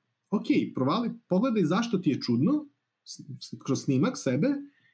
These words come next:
i daj sebi sugestije, „Ajde da probam ovo, ajde da probam ono.” Igraj se s tim, što kažeš, ono, tinkering, playful, ono, igramo se s tim, „Ajde probaj ovako.” Pet pokušaja kasnije, pet snimaka kasnije, to je druga priča.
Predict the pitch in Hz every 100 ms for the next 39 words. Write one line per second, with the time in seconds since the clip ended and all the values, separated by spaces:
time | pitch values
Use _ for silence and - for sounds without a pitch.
0 | _ - 170 254 269 269 - 180 170 -
1 | 196 185 262 302 294 262 262 254 220 196
2 | 202 180 131 107 107 247 185 131 120 -
3 | 120 - 113 117 107 123 107 92 240 -
4 | 127 101 98 180 185 180 101 101 240 196
5 | 120 104 - - 208 233 311 302 269 196
6 | 127 110 - - _ _ _ _ _ _
7 | 262 285 - 247 208 180 135 - 107 -
8 | 113 95 - _ _ _ _ 233 233 208
9 | 185 147 123 113 101 - 92 - - 180
10 | 151 147 107 107 - -